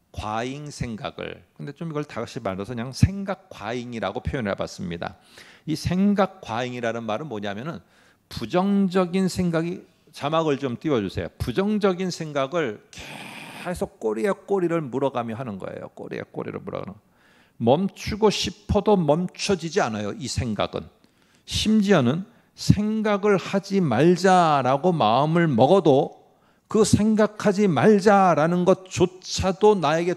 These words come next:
또 하나의 생각이 돼서 나를 갖다가 짓누르기를 시작합니다. 여러분, 이런 사람,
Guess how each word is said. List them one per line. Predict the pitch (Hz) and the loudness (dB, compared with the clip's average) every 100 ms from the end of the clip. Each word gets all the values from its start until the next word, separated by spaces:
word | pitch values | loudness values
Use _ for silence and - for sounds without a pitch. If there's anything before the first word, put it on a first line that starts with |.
| - | -4
또 | 240 220 | 0 0
하나의 | 214 196 175 | 0 -2 0
생각이 | 190 175 147 127 | -2 0 -2 -2
돼서 | 113 101 143 160 _ _ _ _ | -4 -2 -4 -6 _ _ _ _
나를 | - 107 117 113 | -4 -2 0 -2
갖다가 | 101 107 101 | -4 -2 -4
짓누르기를 | - - - 127 139 139 135 127 120 113 117 151 165 | -4 -6 -2 0 2 4 4 6 4 2 2 2 0
시작합니다. | - - - 135 - 104 87 85 - 82 - _ _ _ _ _ _ _ _ - _ _ _ 143 | -4 -8 -6 -6 -6 -6 -6 -6 -10 -12 -20 _ _ _ _ _ _ _ _ -20 _ _ _ -4
여러분, | 170 151 | -2 -2
이런 | 113 180 208 214 202 | -2 -2 -2 -4 -4
사람, | 180 175 160 151 120 | -2 0 -2 -4 -10